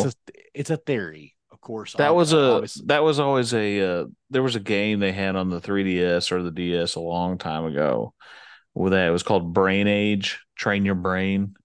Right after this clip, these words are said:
Speaker 2: And
Speaker 1: Yeah.
Speaker 2: one of the exercises on there was it would have, like, the word blue, but it would be colored in in red.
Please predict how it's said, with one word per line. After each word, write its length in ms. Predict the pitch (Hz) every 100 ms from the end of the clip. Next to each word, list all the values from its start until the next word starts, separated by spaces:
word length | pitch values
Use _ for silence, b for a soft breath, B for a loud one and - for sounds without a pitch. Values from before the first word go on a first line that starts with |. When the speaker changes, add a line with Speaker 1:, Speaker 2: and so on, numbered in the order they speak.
| -
Speaker 2:
And 520 | 92 92 90 87 87
Speaker 1:
Yeah. 120 | 78 B B -
Speaker 2:
one 220 | 104 110
of 140 | 107
the 480 | 95 95 92 90 87 -
exercises 880 | 104 - 107 92 92 87 85 87 87
on 240 | 85 87
there 220 | 85 85
was 200 | 85 85
it 100 | 90
would 160 | 90 87
have, 280 | 92 90 92
like, 180 | 90
the 100 | -
word 460 | 90 92 92 90 90
blue, 760 | 104 104 110 95 87 82 82 - b b b b _
but 120 | 107
it 40 |
would 140 | 101 90
be 100 | 95
colored 360 | - 107 98
in 160 | 92 95
in 200 | 95 87
red. 500 | 85 87 92 104 120